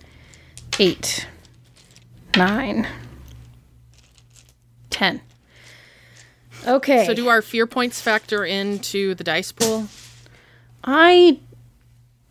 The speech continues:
Speaker 1: don't think so.
Speaker 2: Okay. They were just to make sure we didn't die.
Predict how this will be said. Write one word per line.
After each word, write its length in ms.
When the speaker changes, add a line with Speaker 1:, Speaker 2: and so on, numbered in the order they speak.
Speaker 1:
don't 260
think 180
so. 300
Speaker 2:
Okay. 280
They 120
were 100
just 240
to 60
make 140
sure 120
we 100
didn't 200
die. 260